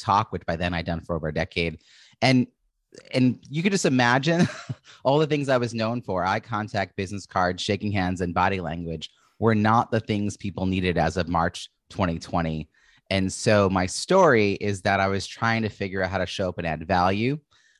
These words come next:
I wrote Nine Ways to Network in a Pandemic, which I shared on March twelfth. And then I decided I would try one of those things. So, uh,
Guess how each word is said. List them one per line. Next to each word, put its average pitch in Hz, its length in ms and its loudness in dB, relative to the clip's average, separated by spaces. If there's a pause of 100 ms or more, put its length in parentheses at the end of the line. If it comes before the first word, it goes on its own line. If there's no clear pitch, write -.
I 98 120 2
wrote 101 340 0
Nine 98 440 -2
Ways 98 340 -4
to - 100 -12
Network 87 340 -4
in 92 60 -6
a 87 60 -4
Pandemic, 90 640 -2
which - 200 -6
I 85 220 0 (160)
shared 98 340 0
on 87 160 0
March 82 360 -4
twelfth. 135 420 0 (460)
And 101 220 2
then 95 340 2 (120)
I 95 120 0
decided 92 360 0
I 95 60 2
would 90 140 -2
try 120 260 2
one 131 160 0
of 127 80 0
those 123 200 -4
things. 117 380 -6
So, 95 160 -2
uh, 87 140 -2